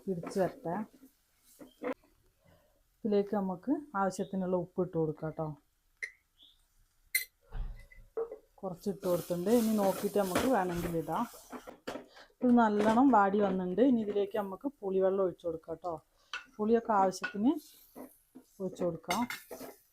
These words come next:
ഇനി ഇതിലേക്ക് വെള്ളം ഒഴിച്ച് കൊടുക്കാം കേട്ടോ. ഞാനിതിലേക്ക് രണ്ട് ഗ്ലാസ് വെള്ളമാണ് ഒഴിച്ച് കൊടുത്തിട്ടുള്ളത്. അപ്പോൾ ഇതൊന്ന് നല്ലോണം തിളച്ച് വരട്ടെ കേട്ടോ. ഇനി പിന്നെ എൻ്റെ വീഡിയോ കാണുന്ന എല്ലാവരും എൻ്റെ ചാനൽ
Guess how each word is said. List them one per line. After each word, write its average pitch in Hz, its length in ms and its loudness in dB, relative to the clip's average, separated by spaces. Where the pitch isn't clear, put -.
ഇനി 247 180 6
ഇതിലേക്ക് 202 380 2
വെള്ളം 185 240 4
ഒഴിച്ച് 170 260 -2
കൊടുക്കാം 156 300 -2
കേട്ടോ. 165 180 -2
ഞാനിതിലേക്ക് 226 640 2
രണ്ട് 202 300 2
ഗ്ലാസ് 190 340 4
വെള്ളമാണ് 175 360 -2
ഒഴിച്ച് 160 240 -6
കൊടുത്തിട്ടുള്ളത്. 160 640 -10
അപ്പോൾ 240 80 6
ഇതൊന്ന് 233 280 6
നല്ലോണം 196 460 2
തിളച്ച് 175 440 2
വരട്ടെ 160 340 -2
കേട്ടോ. 165 240 -6
ഇനി 202 120 2
പിന്നെ 214 200 -2
എൻ്റെ 214 220 4
വീഡിയോ 208 400 4
കാണുന്ന 196 380 2
എല്ലാവരും 180 440 2
എൻ്റെ 190 220 -6
ചാനൽ 185 360 -2